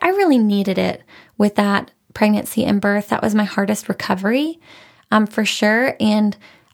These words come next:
I had more emotions, more anxiety with her than I have any other pregnancy. So I really needed that time. I was,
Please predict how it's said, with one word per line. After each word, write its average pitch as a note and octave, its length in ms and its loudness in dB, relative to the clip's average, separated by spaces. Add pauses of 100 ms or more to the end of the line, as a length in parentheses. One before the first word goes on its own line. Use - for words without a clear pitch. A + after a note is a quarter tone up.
I A#3+ 40 2
had A#3+ 200 2
more G#3+ 300 2
emotions, G#3 640 0
more G#3 120 0
anxiety G3 580 0
with A3+ 160 -2
her A#3 220 0
than A#3 180 0
I A#3 40 0
have A#3 360 -4
any B3+ 180 2
other B3+ 160 -2
pregnancy. B3+ 540 0
So A3 360 0 (1080)
I C4+ 80 2
really B3 360 2
needed G3+ 280 0
that - 160 -4
time. F#3+ 320 -2
I A#3 120 2
was, A#3+ 160 0